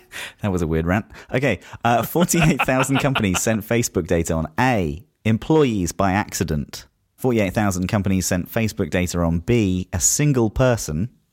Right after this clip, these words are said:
C, Taylor Swift's perfection. Forty-eight thousand companies sent Facebook data on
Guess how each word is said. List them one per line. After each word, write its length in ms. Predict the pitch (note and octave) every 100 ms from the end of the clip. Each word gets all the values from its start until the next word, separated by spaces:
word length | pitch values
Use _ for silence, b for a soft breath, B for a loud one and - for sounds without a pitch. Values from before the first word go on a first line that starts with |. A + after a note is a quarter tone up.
| _ _
C, 640 | - - C#3+ A2+ A2+ D3+ - _ _ _ _ -
Taylor 320 | - D#3+ C#3+
Swift's 520 | - D#3 C#3+ - -
perfection. 720 | - A#2+ - D3 - D#2 C#2+ - _ _ _
Forty-eight 480 | - G#2 G#2+ G2+ -
thousand 400 | A#2+ B2 G2 F2
companies 540 | D#2+ D#2 D#2+ D#2 -
sent 360 | - - E2+ -
Facebook 400 | - G#2 - E2
data 280 | E2+ D#2+ -
on 340 | E2 D#2 D2+